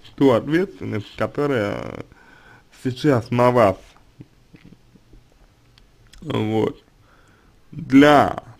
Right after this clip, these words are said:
того, сбросить эту ответственность вам нужно для того, чтобы не тратить свои ресурсы на это.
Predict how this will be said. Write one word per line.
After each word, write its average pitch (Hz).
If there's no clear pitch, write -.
того, 147
сбросить 120
эту 123
ответственность 117
вам 117
нужно 117
для 110
того, 117
чтобы 139
не 147
тратить 139
свои 113
ресурсы 120
на 110
это. -